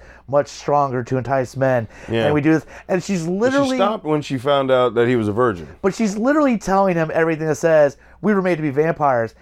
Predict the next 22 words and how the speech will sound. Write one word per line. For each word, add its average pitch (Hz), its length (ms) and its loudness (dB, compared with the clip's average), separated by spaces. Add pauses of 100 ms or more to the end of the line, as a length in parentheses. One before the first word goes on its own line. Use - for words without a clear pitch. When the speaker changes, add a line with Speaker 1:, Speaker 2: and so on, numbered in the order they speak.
(120)
Speaker 1:
He's 156 260 -2
just 147 220 -8
like, 143 260 0
"You're 113 80 -8
pretty." 104 420 -2
Like, 151 200 -2
he's 180 160 0
just 190 240 -4
so 175 380 4 (100)
<laughs> 185 100 -12
transpire. - 1300 -8
Speaker 2:
But - 100 0
then, 147 220 2
like, 131 280 0 (220)
you 87 60 -8
know, 92 60 -2
they 95 80 0
start 104 200 -2
taking 104 160 0
the 101 60 0
clothes 98 260 2
off, 98 580 2